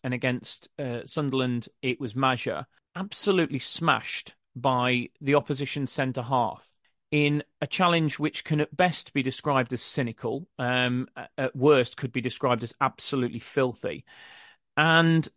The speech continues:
on both occasions, I don't think the punishment fit the crime. I think, I mean, it, it, the Wallace one against Cardiff, does, Wallace doesn't even get a foul. I'm not suggesting McGuinness should have been sent off for that challenge,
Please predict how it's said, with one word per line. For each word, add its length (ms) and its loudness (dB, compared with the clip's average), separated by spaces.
on 140 4
both 280 4
occasions, 680 0
I 60 0
don't 340 2
think 180 0
the 80 -2
punishment 840 -2
fit 240 2
the 120 -2
crime. 540 -2
I 60 -4
think, 280 2
I 100 4
mean, 200 4
it, 200 2
it, 220 -2
the 80 6
Wallace 380 6
one 140 2
against 280 -2
Cardiff, 320 2
does, 220 0
Wallace 380 2
doesn't 180 -2
even 160 0
get 120 4
a 20 -4
foul. 600 0
I'm 140 6
not 180 4
suggesting 440 0
McGuinness 280 0
should 160 -4
have 60 -2
been 140 0
sent 300 0
off 160 4
for 100 0
that 160 0
challenge, 500 -2